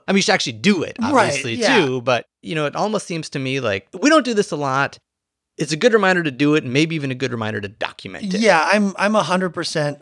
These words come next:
Speaker 2: on board with a dot phrase or something that's built into your general stuff that, you know, hey, things get found in emergency medicine by the nature of what we do. We are looking for things that are related to your chief complaint, and we may not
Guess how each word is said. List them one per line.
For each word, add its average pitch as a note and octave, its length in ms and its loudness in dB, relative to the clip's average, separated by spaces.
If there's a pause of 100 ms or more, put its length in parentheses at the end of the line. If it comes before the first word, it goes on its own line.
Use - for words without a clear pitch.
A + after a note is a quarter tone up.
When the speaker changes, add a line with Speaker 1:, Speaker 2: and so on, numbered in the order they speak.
(120)
Speaker 2:
on C#3+ 180 -2
board C3 300 0
with C3 240 -4
a C3 80 -6
dot C#3+ 360 4
phrase C#3 600 2
or A#2 80 -4
something D3 400 -4
that's B2 160 -8
built D3 320 -4
into D3 240 -4
your E3+ 160 0
general D3+ 500 0
stuff - 500 -6
that, C3+ 180 2
you D3 100 -2
know, C#3 140 4
hey, E3+ 240 4
things F3 320 -2
get G#3 180 -2
found E3 380 2
in C#3+ 80 -2
emergency C#3+ 460 -4
medicine C3+ 360 -2
by B2 120 0
the A#2+ 100 -2
nature E3+ 500 2
of C3 100 0
what E3 380 4
we D#3+ 220 -2
do. B2+ 560 2 (320)
We C#3+ 180 4
are C#3+ 80 4
looking D#3+ 400 2
for D3+ 140 -2
things D#3+ 260 -2
that C3 100 0
are C3+ 100 4
related D3 540 0
to F3 100 0
your D#3+ 80 0
chief D#3 280 0
complaint, D3+ 580 -2
and C3 220 -6 (160)
we D3 220 -2
may D#3+ 340 2
not F#3 360 4